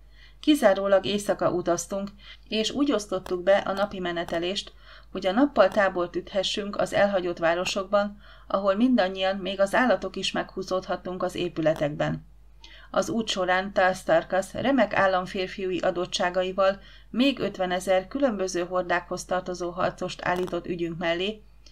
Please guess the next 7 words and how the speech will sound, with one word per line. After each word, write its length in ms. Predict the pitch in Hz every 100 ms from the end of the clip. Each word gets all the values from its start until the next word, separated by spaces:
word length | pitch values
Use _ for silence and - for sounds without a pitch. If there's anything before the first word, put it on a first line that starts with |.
| - -
így 200 | 226 220
tíz 220 | 311 311
nappal 460 | 214 196 - 202
az 220 | 208 196 196
indulás 520 | 254 240 190 180 -
után 540 | 185 185 190 202 - - -
éjfélre 720 | 190 202 202 202 202 202 202